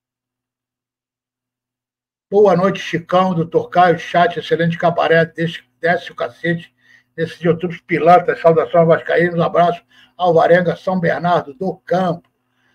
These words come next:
Seu Totonho falou o que você falou sempre.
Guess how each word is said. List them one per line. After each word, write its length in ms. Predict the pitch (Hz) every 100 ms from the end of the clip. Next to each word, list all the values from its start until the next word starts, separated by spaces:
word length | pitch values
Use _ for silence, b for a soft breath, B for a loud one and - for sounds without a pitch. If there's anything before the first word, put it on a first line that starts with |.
| _ _
Seu 240 | - 190
Totonho 420 | 165 165 196 202
falou 320 | 190 170 190 190
o 100 | -
que 300 | - 208 214
você 340 | 165 165 175
falou 280 | 170 175 170
sempre. 540 | - 165 160 - 95